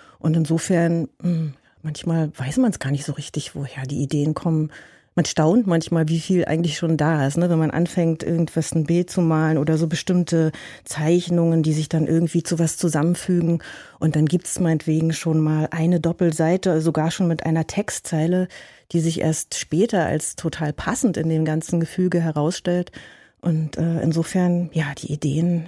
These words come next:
die setzen sich irgendwie zusammen und manchmal staunt man selber darüber.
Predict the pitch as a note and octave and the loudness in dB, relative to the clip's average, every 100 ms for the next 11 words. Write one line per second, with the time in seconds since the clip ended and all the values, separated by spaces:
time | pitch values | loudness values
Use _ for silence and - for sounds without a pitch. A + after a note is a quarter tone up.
0 | - E3 E3 - G3+ F3+ E3+ D3 F3+ F#3 | -6 -2 -2 -2 -2 -2 0 0 0 0
1 | F#3 F#3+ G3 - - _ _ _ - F#3 | 2 2 0 -8 -20 _ _ _ -4 -2
2 | D#3+ D3 F#3+ G3+ F3+ F3 - G3 G3 G3 | 0 2 2 2 0 -2 0 0 2 0
3 | G3 _ _ _ _ _ _ - - D#3 | -6 _ _ _ _ _ _ -14 -4 -2
4 | D#3+ G3 G#3+ C4+ E3+ D#3 E3 E3 | 0 0 0 0 0 0 -2 -2